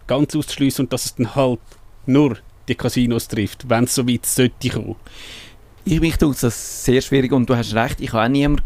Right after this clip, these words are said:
Speaker 2: gesehen, wo man wirklich, äh, wo ich jetzt könnte sagen, der hat gesagt, "Ja, m-, ja, das muss man in Kauf nehmen."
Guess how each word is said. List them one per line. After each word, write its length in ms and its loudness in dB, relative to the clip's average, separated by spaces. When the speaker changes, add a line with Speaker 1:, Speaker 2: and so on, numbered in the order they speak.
Speaker 2:
gesehen, 340 2
wo 120 2
man 180 2
wirklich, 480 0
äh, 340 2
wo 100 2
ich 120 -2
jetzt 200 -2
könnte 160 -2
sagen, 220 0
der 200 2
hat 140 -2
gesagt, 340 -2
"Ja, 200 4
m-, 580 0
ja, 80 2
das 160 0
muss 220 2
man 80 2
in 80 0
Kauf 340 -2
nehmen." 160 2